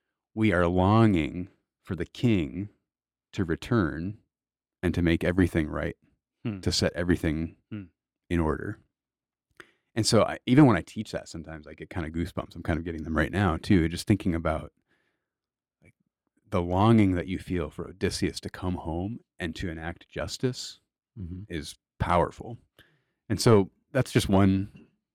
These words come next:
Speaker 1: little way. And if I could also just very quickly, the Aeneid, the theme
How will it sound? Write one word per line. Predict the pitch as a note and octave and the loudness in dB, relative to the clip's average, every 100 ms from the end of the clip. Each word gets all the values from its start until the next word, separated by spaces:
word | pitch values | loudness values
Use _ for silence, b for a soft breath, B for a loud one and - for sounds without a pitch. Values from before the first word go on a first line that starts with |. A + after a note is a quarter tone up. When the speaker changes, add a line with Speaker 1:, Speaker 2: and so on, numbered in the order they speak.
| _ _ - | _ _ 4
Speaker 1:
little | G#2 F2 | 4 6
way. | E2 D#2+ E2+ _ _ - | 2 0 -6 _ _ 0
And | G#2+ | 2
if | - | 4
I | C3+ | 6
could | |
also | A#2 A2 F#2 | 6 4 2
just | F2 | 2
very | G#2 | 4
quickly, | G2 F#2+ E2+ E2+ | 4 2 0 2
the | F#2 | 6
Aeneid, | G2 B2 C#2+ G2 - _ _ _ _ _ _ _ _ _ - | 10 10 8 -2 -12 _ _ _ _ _ _ _ _ _ -8
the | |
theme | - - E3+ A#2 E2 F2+ | -2 4 6 6 4 -4